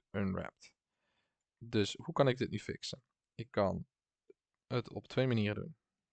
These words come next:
De eerste manier is, oep, de bovenkant te selecteren. Zo, ik heb hier alles in. Naar mijn top view gaan.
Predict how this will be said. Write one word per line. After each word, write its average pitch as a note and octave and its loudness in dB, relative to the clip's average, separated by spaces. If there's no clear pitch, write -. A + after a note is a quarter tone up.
De - -16
eerste - 0
manier A2+ 0
is, - 0
oep, C#3 -8
de - -14
bovenkant G#2 0
te - -12
selecteren. B2+ -2
Zo, A#2 -2
ik B2+ -4
heb - -10
hier G#2+ -2
alles G#2 -2
in. D#3 0
Naar G#2+ -4
mijn G2+ -4
top C#3+ -2
view B2+ 2
gaan. A2 2